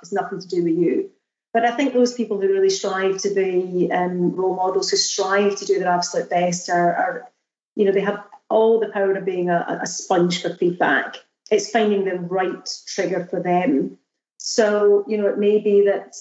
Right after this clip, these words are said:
the last time they did something, it, it had a really negative effect on them by a previous boss,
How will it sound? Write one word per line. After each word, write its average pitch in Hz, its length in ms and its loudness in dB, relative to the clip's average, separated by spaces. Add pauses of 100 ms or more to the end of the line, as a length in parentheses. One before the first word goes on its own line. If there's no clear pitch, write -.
the 196 80 -4
last 190 320 -4
time 196 300 2
they 196 100 4
did 202 180 2
something, 196 440 0
it, 190 180 -2
it 196 80 2
had 202 200 -2
a 196 60 2
really 196 280 4
negative 196 600 -2 (200)
effect 226 400 0
on 254 180 6
them 262 360 4
by 180 120 2
a - 320 -2
previous 190 380 0
boss, 233 560 0